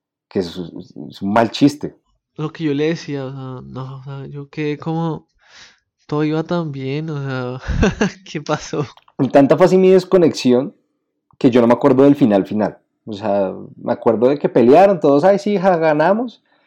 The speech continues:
Speaker 1: y Batman volvió, pero ya.
Speaker 2: Sí, hay, hay una, bueno, Batman como que se despide del ejército que tiene de ninjas y queda como una pila de escombros del robot este gigante, y Batman, eh,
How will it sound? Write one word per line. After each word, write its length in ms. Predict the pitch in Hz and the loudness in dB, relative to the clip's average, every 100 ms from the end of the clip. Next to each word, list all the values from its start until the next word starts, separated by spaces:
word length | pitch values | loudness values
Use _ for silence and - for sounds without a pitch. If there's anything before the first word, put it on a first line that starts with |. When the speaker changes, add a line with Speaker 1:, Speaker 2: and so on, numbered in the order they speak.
| _ _ _ | _ _ _
Speaker 1:
y 220 | 107 107 | -2 2
Batman 340 | 107 101 107 123 | 4 4 4 2
volvió, 520 | 135 110 107 85 - | 4 4 2 2 -4
pero 300 | 107 90 85 | -4 -4 -2
ya. 240 | 87 101 - | 0 -2 -2
Speaker 2:
Sí, 260 | - 165 | -6 -4
hay, 300 | 170 170 165 165 | -2 0 -2 -2
hay 200 | 170 170 | -4 -4
una, 180 | 175 180 | -4 -4
bueno, 300 | 185 170 147 | -4 -2 -2
Batman 340 | 160 160 165 | -2 -2 -4
como 200 | 190 190 | -4 -6
que 120 | 196 | -6
se 120 | 175 | -4
despide 640 | 190 165 - 156 147 147 160 | -4 -6 -8 -4 0 2 2
del 180 | 170 175 | 0 -2
ejército 520 | 156 127 127 139 160 | -4 -6 -10 -12 -8
que 120 | 165 | -8
tiene 320 | 165 139 143 | -10 -12 -10
de 60 | 151 | -10
ninjas 680 | 147 156 165 196 214 _ _ _ _ _ _ _ - | -10 -10 -8 -8 -10 _ _ _ _ _ _ _ -14
y 180 | 156 156 | -14 -6
queda 240 | 160 151 | -4 -4
como 200 | 165 170 | -4 -4
una 320 | 156 143 147 - | -2 -2 -4 -4
pila 360 | 170 170 160 160 | -2 2 4 4
de 100 | 170 | 2
escombros 640 | 160 - 139 139 143 143 | -2 -4 -2 -2 -2 -2
del 300 | 156 156 151 139 | -2 -2 -2 -2
robot 400 | 139 127 120 131 | 0 0 0 0
este 280 | 135 156 | -4 -4
gigante, 680 | 160 147 131 131 139 160 175 _ _ _ _ _ | -6 -4 -6 -8 -8 -10 -12 _ _ _ _ _
y 100 | 151 147 | -10 -6
Batman, 840 | 139 135 139 139 147 151 147 147 - 147 | -4 -6 -6 -6 -6 -8 -10 -14 -18 -12
eh, 800 | 147 143 135 127 120 131 - | -8 -6 -6 -8 -10 -12 -14